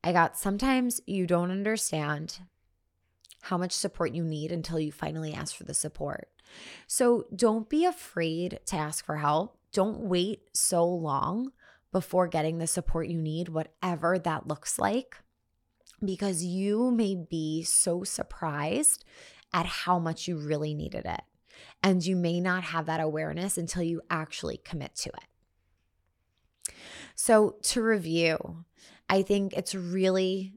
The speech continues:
powerful to have this system in place,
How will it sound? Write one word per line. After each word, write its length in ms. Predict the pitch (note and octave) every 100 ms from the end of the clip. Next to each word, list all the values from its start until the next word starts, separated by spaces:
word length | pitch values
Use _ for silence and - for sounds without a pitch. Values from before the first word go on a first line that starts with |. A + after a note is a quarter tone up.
| _
powerful 880 | - F#3+ E3 E3 E3+ - - - E3+ _ - - - -
to 560 | - G#3+ F#3 F3 E3+ D#3 - _ _ _ _ _ _ _
have 580 | - - G3 G3 G#3+ G#3+
this 160 | F#3 F3
system 400 | D3+ D3+ - D#3
in 160 | D#3
place, 800 | D#3 - D3+ D3 G#3+ - - -